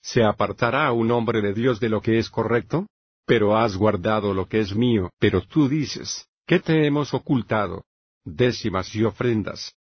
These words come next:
Estás maldito con una maldición, porque me has ocultado lo que es mío, incluso toda esta nación.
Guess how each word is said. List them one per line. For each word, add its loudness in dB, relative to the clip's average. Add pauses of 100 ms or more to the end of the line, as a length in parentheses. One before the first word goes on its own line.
(140)
Estás 0
maldito 0
con 2
una 2
maldición, 0 (220)
porque 0
me 2
has -2
ocultado -2
lo 0
que 0
es -2
mío, 2 (200)
incluso -2
toda 2
esta 0
nación. -2